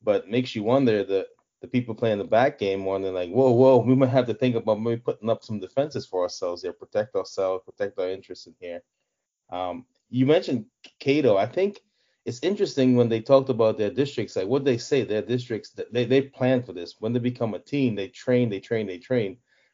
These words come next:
And, you know, I think, I like to think of, uh,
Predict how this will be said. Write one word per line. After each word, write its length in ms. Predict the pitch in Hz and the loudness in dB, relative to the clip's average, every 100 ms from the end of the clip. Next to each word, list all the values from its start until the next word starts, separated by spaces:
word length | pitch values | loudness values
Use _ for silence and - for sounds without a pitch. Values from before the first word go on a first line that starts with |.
| - | -10
And, 340 | 98 101 95 - | -6 -6 -8 -8
you 80 | |
know, 120 | 110 107 | -6 -2
I 140 | 117 | 0
think, 260 | 123 127 120 | 2 0 0
I 60 | 104 | -2
like 200 | 117 120 | -2 -2
to 80 | |
think 220 | - 117 107 | -4 -4 0
of, 240 | 101 90 | -2 0
uh, 300 | 98 95 87 | 0 0 -2